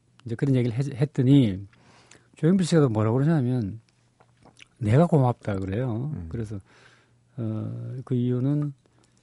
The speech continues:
Speaker 1: 그 한국에서는, 어, 이른바 이제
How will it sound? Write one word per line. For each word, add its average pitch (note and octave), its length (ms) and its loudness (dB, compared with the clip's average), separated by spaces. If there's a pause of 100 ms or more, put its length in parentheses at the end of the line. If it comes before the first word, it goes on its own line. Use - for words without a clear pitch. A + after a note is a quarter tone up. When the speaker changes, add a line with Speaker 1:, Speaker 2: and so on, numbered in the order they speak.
(460)
Speaker 1:
그 A2+ 260 -6
한국에서는, A#2+ 1300 0 (180)
어, A#2+ 40 -8
이른바 C3+ 340 -2
이제 A#2+ 140 -2